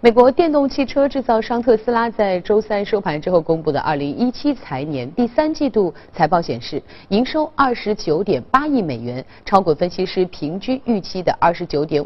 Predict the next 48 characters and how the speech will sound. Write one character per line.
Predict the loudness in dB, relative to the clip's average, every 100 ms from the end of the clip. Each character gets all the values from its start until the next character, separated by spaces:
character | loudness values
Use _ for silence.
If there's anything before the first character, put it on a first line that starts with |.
| -4
五 | -8
亿 | 0 0
美 | 0 -6
元。 | -12 -16 -20 -20 -4
调 | 2 4
整 | 2
之 | 2 2
后， | 2 0 0
每 | -4 -4
股 | -4 -6
亏 | -4 -2 0
损 | -2 -10 -8
二 | -2 -2
点 | -2 -4
九 | -4
二 | -2 0
美 | -2 -4
元， | -12 -18 -20 -6
预 | 0 0
计 | 2
二 | 2
零 | 2 0
一 | 0
七 | 2 0
年 | 0 -2 -4
交 | -4 -4
付 | -2
大 | -2 -2
约 | -2
十 | -4 -4 -2
万 | 2 2
辆 | 2 0 0
的 | -2 -2 -10 -2
Model | 0 2 0
S | 2 2 0
型 | -6 -6
的 | -4
电 | -4 -4
动 | -6
车。 | -4 -4 -6 -12 -20 -16 0
预 | 0
计 | 2
到 | 4 4 4
第 | 2
四 | 0 -2
季 | -4 0
度 | 0
末， | 4 2